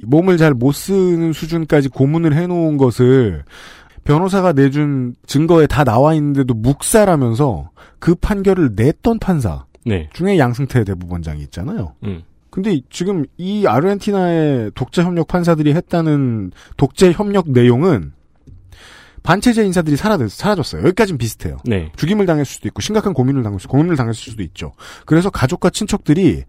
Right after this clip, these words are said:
Speaker 1: 언론에 협조하기 위해서도 그렇고 야당에 협조하기 위해서도 그렇고 그래서 인신 보호를 해달라는 영장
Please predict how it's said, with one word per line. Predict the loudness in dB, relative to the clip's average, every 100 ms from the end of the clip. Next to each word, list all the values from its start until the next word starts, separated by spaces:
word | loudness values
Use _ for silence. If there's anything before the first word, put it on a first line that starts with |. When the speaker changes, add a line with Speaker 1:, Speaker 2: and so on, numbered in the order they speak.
| 0
Speaker 1:
언론에 | 2 4 2 0
협조하기 | 0 0 0 0
위해서도 | 0 -2 -2
그렇고 | -4 -2 -2
야당에 | 0 0 -2 -2
협조하기 | -2 -2 0 2
위해서도 | 2 0 -2 -4
그렇고 | -6 -2 0 0
그래서 | 2 2 2 0 -2 -20 _
인신 | -2 0 0
보호를 | 2 4 4 4
해달라는 | 4 2 0 -2
영장 | 0 0 -2